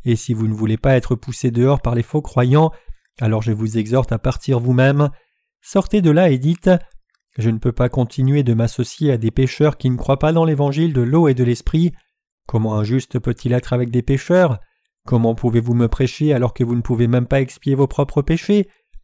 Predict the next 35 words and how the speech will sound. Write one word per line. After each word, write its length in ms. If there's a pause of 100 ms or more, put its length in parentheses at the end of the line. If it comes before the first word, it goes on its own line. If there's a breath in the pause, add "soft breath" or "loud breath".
(220)
Comment 260
pouvez-vous 440
être 220
mon 160
dirigeant 520
si 160
vous 100
ne 60
pouvez 240
même 200
pas 140
m'amener 340
à 80
la 100
rémission 420
des 100
péchés ? » 500 (840)
Notre 320
Jésus 320
vous 160
trouvera 420
alors 320
et 40
vous 120
rencontrera 720
tout 140
comme 200
il 120
a 80
trouvé 300
l'aveugle. 600 (880)
Le 160
Seigneur 380
a 80
dit, 340